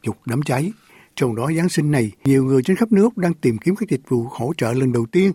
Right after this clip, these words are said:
do cuộc khủng hoảng chi phí sinh hoạt diễn ra. Những người có việc làm toàn thời gian và mua nhà trả góp nằm trong số hơn ba phẩy bảy triệu hộ gia đình gặp phải tình trạng mất an ninh lương thực và phải vật lộn để kiếm sống. Các tổ chức từ thiện đã chứng kiến sự gia tăng lớn lao về số lượng người sử dụng dịch vụ của họ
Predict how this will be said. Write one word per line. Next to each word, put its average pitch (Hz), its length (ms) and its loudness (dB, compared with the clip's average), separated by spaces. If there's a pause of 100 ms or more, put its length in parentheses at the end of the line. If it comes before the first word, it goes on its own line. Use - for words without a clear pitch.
(320)
do 170 100 2
cuộc 131 140 0
khủng 135 240 -4
hoảng 131 200 -4
chi 143 160 2
phí 202 180 2
sinh 190 160 2
hoạt 120 240 -6
diễn 123 180 -2
ra. 147 260 0 (220)
Những 196 120 4
người 170 120 4
có 208 120 0
việc 160 140 2
làm 139 200 0
toàn 127 220 0
thời 120 160 0
gian 175 260 2
và 151 100 -2
mua 131 140 -2
nhà 127 460 -2
trả 110 140 -8
góp 196 260 0 (220)
nằm 123 320 0
trong 165 180 -2
số 190 360 0
hơn 170 300 0 (120)
ba 170 160 0
phẩy 147 180 0
bảy 143 340 -2
triệu 117 280 -2 (120)
hộ 123 240 -4
gia 165 140 0
đình 117 300 0
gặp 120 140 -2
phải 127 300 -8
tình 120 160 0
trạng 110 220 -4
mất 214 180 0
an 160 200 0
ninh 156 100 2
lương 160 180 2
thực 117 240 -4
và 117 180 -2
phải 139 200 -6
vật 143 220 -4
lộn 113 220 -2
để 123 100 -4
kiếm 185 200 0
sống. 185 260 0 (380)
Các 214 140 0
tổ 202 100 4
chức 254 240 0
từ 139 140 2
thiện 131 180 0
đã 151 60 -2
chứng 202 180 0
kiến 214 200 2
sự 156 140 0
gia 160 120 4
tăng 175 200 0
lớn 208 220 4
lao 170 220 0
về 123 200 -4
số 185 240 -4
lượng 143 240 0
người 131 200 4
sử 175 140 0
dụng 127 220 0
dịch - 160 -12
vụ 123 120 0
của 170 140 0
họ 127 300 0